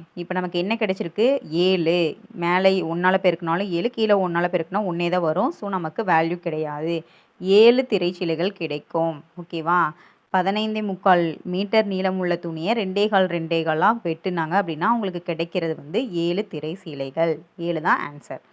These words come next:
ஓகேவா? ஓகே, இப்ப கொள்குறி வகை வினாக்கள் கொஸ்டின்ஸையும் பார்த்துடலாம். கொள்குறி வகை வினாக்கள்ல வந்து அஞ்சு கொஸ்டின் இருக்கு. டக்கு டக்குன்னு அதையும் பார்த்துடலாம். "பின்வருவனவற்றுள் எது தவறானது?" அப்படின்னு கேட்டிருக்காங்க. ஒன் பை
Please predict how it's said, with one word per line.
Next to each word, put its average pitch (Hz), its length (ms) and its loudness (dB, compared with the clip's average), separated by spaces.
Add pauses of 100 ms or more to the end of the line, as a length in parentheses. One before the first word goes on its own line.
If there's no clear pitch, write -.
(320)
ஓகேவா? 175 480 0 (400)
ஓகே, 175 520 -4
இப்ப 196 420 0
கொள்குறி 226 380 2
வகை 190 260 0
வினாக்கள் 165 400 -2
கொஸ்டின்ஸையும் 175 720 -6
பார்த்துடலாம். 151 440 -2
கொள்குறி 254 380 -2
வகை 208 260 -4
வினாக்கள்ல 190 480 -4
வந்து 160 240 -6
அஞ்சு 190 300 -4
கொஸ்டின் 190 220 -8
இருக்கு. 185 380 -8
டக்கு 202 160 -2
டக்குன்னு 165 140 -6
அதையும் 185 420 -4
பார்த்துடலாம். 156 460 -2 (100)
"பின்வருவனவற்றுள் 233 960 0
எது 185 220 -6
தவறானது?" 156 840 -2
அப்படின்னு 175 420 -8 (100)
கேட்டிருக்காங்க. 170 300 0
ஒன் 170 240 -2
பை 185 200 0